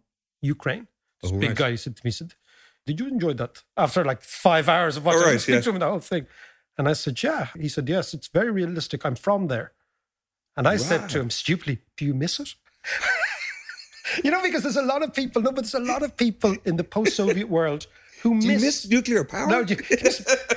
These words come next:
Speaker 1: bit of radiation? But anyway, uh, think about the contamination.
Speaker 2: <laughs> What did he say? Hang
Speaker 1: He
Speaker 2: on,
Speaker 1: ne-,
Speaker 2: what
Speaker 1: he,
Speaker 2: did he
Speaker 1: he
Speaker 2: say?
Speaker 1: nearly knocked my head off, <laughs> right?
Speaker 2: Think before you speak, Max.
Speaker 1: Well,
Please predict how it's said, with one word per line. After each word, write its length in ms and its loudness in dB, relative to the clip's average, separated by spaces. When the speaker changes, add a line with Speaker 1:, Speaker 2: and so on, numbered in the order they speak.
Speaker 1:
bit 120 2
of 40 2
radiation? 460 0
But 140 4
anyway, 420 0
uh, 420 0
think 160 2
about 160 2
the 60 -2
contamination. 600 2
Speaker 2:
<laughs> 100 2
What 0 -
did 40 -6
he 100 0
say? 280 4
Hang 140 4
Speaker 1:
He 40 4
Speaker 2:
on, 120 6
Speaker 1:
ne-, 80 2
Speaker 2:
what 100 2
Speaker 1:
he, 60 2
Speaker 2:
did 80 0
he 60 2
Speaker 1:
he 40 2
Speaker 2:
say? 60 2
Speaker 1:
nearly 160 0
knocked 260 -2
my 100 0
head 280 2
off, 580 -4
<laughs> 80 -8
right? 340 0
Speaker 2:
Think 300 4
before 320 4
you 80 4
speak, 360 0
Max. 260 0
Speaker 1:
Well, 180 6